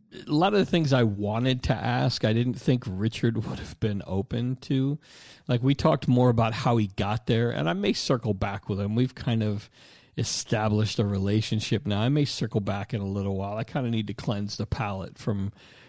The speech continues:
Richard for a while because it was a lot of, uh, deep diving into Richard's story.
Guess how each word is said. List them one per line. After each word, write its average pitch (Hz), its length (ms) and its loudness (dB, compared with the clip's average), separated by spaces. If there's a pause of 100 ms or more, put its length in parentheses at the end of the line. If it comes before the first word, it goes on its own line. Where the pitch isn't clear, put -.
(120)
Richard 113 400 4
for 110 160 0
a 98 80 2
while 95 380 0
because 101 400 0
it 113 80 0
was 113 120 0
a 107 40 0
lot 95 520 -4 (360)
of, 95 340 -6
uh, 90 360 -6 (160)
deep 101 280 -4
diving 92 640 -6
into 101 340 -4
Richard's 95 400 -6
story. 95 500 -6